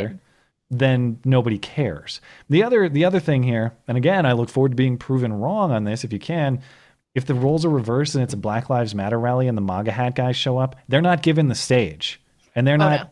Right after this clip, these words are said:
Speaker 2: no.
Speaker 1: given that respect. Uh, so prove me wrong on that one, but <laughs> even if, if, even if you're team Black Lives Matter on this, I think you gotta give credit to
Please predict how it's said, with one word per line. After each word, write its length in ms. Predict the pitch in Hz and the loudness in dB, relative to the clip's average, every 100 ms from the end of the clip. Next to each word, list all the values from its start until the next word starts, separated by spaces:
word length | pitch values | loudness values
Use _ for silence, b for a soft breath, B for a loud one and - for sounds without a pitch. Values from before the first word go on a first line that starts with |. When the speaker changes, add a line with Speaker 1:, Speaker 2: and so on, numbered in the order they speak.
| - | -12
Speaker 2:
no. 60 | 127 | -4
Speaker 1:
given 320 | 123 131 127 | 0 2 4
that 240 | 120 117 - | 2 0 -2
respect. 680 | 107 - - 98 73 - - B B B - | -6 -4 -4 -4 -6 -16 -20 B B B 0
Uh, 540 | 110 107 104 101 98 - _ _ _ - | 2 4 4 4 0 -6 _ _ _ -6
so 380 | - 113 104 - - | 0 0 0 -8 -6
prove 160 | 165 196 | -2 0
me 100 | 190 | 0
wrong 220 | 175 165 | 2 2
on 100 | 151 | 2
that 140 | 160 147 | 2 2
one, 160 | 131 | 2
but 160 | 120 117 - 120 - | 2 -2 -4 -16 -4
<laughs> 880 | 127 104 120 - - - - 117 - | -2 -2 -4 -8 -20 -20 -18 -16 -4
even 260 | 143 147 160 | 0 2 2
if, 140 | 151 135 | 0 -4
if, 120 | 127 | -2
even 220 | 143 151 | 0 0
if 120 | 156 | 0
you're 80 | 147 | -2
team 240 | 131 160 | -2 0
Black 240 | 131 127 131 | 0 -2 0
Lives 200 | 131 110 | -2 0
Matter 280 | 131 185 117 | -2 0 0
on 100 | 101 | 0
this, 220 | 98 - | -4 -6
I 40 | - | -8
think 140 | 107 | -6
you 60 | 101 | -4
gotta 220 | 101 127 | -2 -2
give 160 | 139 135 | 0 0
credit 320 | 143 143 151 | 0 0 -2
to 340 | - 131 131 | 2 2 2